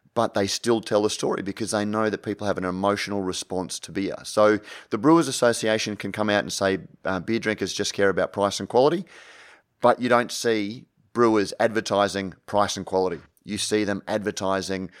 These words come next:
"We are, you know, the beer of state of origin," or "We are, you know, the beer from up here," or "We are X." And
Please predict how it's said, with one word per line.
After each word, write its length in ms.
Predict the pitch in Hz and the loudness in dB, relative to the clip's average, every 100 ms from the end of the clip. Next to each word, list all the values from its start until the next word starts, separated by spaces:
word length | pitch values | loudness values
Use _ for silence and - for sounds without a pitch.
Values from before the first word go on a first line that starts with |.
| - | -16
"We 260 | - 110 107 | -4 0 2
are, 440 | 104 101 101 95 - | 4 4 2 0 -2
you 100 | 101 | -2
know, 60 | |
the 120 | 98 | -2
beer 240 | 87 120 113 | -4 0 0
of 100 | 110 | 2
state 220 | - 101 | 2 2
of 120 | 95 | 2
origin," 360 | 95 98 90 85 | 2 0 -2 -6
or 160 | 82 | -6
"We 240 | 92 110 101 | -2 -2 0
are, 420 | 95 90 95 92 | 0 -2 -2 -4
you 120 | 98 | -4
know, 160 | 98 95 | -4 -4
the 100 | 90 | -6
beer 300 | 76 113 113 | -6 -2 -2
from 180 | - 98 | -2 -4
up 160 | 92 | -4
here," 240 | - 101 90 | -4 -4 -2
or 160 | 85 | -4
"We 220 | 92 104 101 | -4 -2 -2
are 160 | 98 - | -2 -4
X." 400 | 101 - - - - - _ _ | -6 -8 -12 -14 -20 -20 _ _
And 460 | 107 113 117 113 | -4 -2 -2 -4